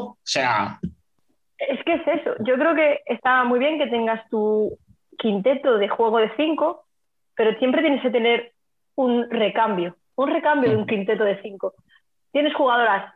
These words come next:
Speaker 2: de sobra, de calidad, para ensayar perfectamente. Has tenido una temporada ente-, perdón, media temporada entera, perdón,
Speaker 1: <laughs>
Speaker 2: para practi-, <laughs> practi-, practicar el juego de cinco.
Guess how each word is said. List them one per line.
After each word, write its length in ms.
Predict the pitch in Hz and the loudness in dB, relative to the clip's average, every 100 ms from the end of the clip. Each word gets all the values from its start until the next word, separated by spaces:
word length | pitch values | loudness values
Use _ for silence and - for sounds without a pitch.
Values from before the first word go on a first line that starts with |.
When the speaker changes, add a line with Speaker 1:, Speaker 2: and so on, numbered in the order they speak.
| - | -12
Speaker 2:
de 320 | 208 190 190 - | -6 -2 -2 0
sobra, 320 | 254 311 359 480 _ _ | 0 2 0 -2 _ _
de 220 | 233 226 | -2 0
calidad, 460 | 220 214 202 247 311 - _ _ _ | 0 0 0 0 -2 -6 _ _ _
para 320 | 233 202 196 - | 0 0 0 0
ensayar 800 | 220 196 220 208 208 185 - - - | -2 0 0 2 2 0 -4 -14 -6
perfectamente. 840 | 185 185 285 285 320 311 311 311 | -4 -2 -4 -2 0 0 0 2
Has 160 | 294 285 | 0 0
tenido 320 | 269 269 - | 0 0 0
una 200 | 339 339 277 | 0 0 2
temporada 400 | 254 240 247 233 | 0 0 0 0
ente-, 240 | 220 - _ _ | -2 -8 _ _
perdón, 280 | 247 214 214 | -4 0 0
media 200 | 208 254 | 0 0
temporada 360 | 240 196 214 208 | 0 0 0 0
entera, 340 | 202 254 262 - - _ _ | 0 -4 -4 -10 -18 _ _
perdón, 300 | - 175 208 233 - - | -4 -2 -2 -2 -6 -6
Speaker 1:
<laughs> 500 | 214 - 175 170 240 | -4 -2 0 0 2
Speaker 2:
para 320 | 294 339 349 277 - _ _ _ | 4 4 4 0 -10 _ _ _
practi-, 540 | - 247 - 277 185 - | -6 -4 0 0 0 0
<laughs> 120 | 247 | 2
practi-, 460 | 247 277 277 427 226 | 4 2 2 -2 0
practicar 460 | 254 247 240 269 | -2 0 0 2
el 100 | 285 | 2
juego 240 | 285 269 254 | 2 0 2
de 120 | 214 | 0
cinco. 360 | 180 175 - | -4 -8 -10